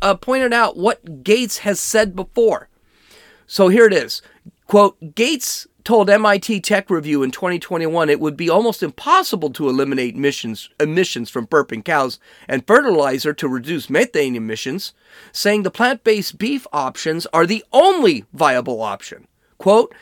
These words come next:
'There are all things where they feed them different fo-, there are all the things where they feed them different food. Like there's this one compound that gives you twenty percent reduction in methane emissions.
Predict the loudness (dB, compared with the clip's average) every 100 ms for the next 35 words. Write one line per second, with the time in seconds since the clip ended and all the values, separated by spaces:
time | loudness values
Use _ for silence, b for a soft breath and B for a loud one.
0 | b b b b 2 4 4 4 4 4
1 | 4 0 2 2 0 -4 -4 -4 -6 -8
2 | -12 -6 0 2 2 0 -4 -4 -4 -6
3 | -8 -12 _ -6 -2 -2 0 -2 -2 -6
4 | -8 -12 -12 _ -18 0 2 2 4 4
5 | 4 2 2 2 -2 -6 -2 -2 -2 -8
6 | -4 0 2 2 -4 -2 -6 -2 -2 -2
7 | -4 -4 -6 -2 -4 -4 -10 b b -2
8 | -2 0 0 0 -4 -10 -4 -2 -2 -4
9 | 0 0 0 0 0 0 -4 -2 -2 -2
10 | -6 -6 -10 -8 -8 -10 -8 -4 -2 -4
11 | -8 -4 -2 -2 -2 -2 -2 -2 -6 -8
12 | -8 -4 -4 -2 -4 -4 -8 -10 -12 -16
13 | -18